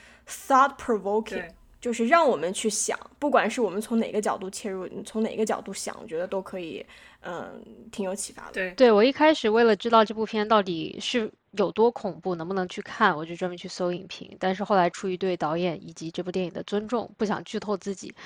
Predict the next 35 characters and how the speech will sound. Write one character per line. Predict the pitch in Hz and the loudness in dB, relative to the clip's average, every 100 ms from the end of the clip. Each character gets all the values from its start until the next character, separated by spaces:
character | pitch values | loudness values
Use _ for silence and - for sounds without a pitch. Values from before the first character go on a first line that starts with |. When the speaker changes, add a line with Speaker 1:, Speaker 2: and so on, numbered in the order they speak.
| - - - | -16 -16 -6
Speaker 3:
所 | - 220 | 2 10
以 | 226 208 | 12 12
我 | 196 | 8
就 | 190 233 | 0 -2
只 | - 160 | -6 -8
去 | - 214 | -6 -6
看 | - 240 196 | 0 2 2
影 | 175 160 | -2 -8
评 | 170 - 160 | -10 -10 -8
的 | 175 175 | 0 0
标 | - 202 202 | 4 4 4
题， | 220 - - 139 | 2 -2 -4 -4
就 | 180 | -4
没 | 180 | -2
有 | 196 | -2
点 | 196 - | -2 -6
进 | - | -10
去， | 175 190 | -8 -6
只 | - | -4
看 | 196 196 | -2 -2
标 | 180 175 | 2 2
题。 | 185 - | 2 -4
Speaker 2:
就 | |
好 | 247 | -10
还 | 190 | -8
是 | 202 | -10
不 | - | -8
好？ | 202 - - - - | -12 -12 -18 -12 10
Speaker 3:
对， | 240 | 10
就 | 214 | 12
好 | 220 - | 8 6
还 | - 165 | 2 0
是 | |
不 | 185 196 | -2 -2
好。 | - - | -2 -8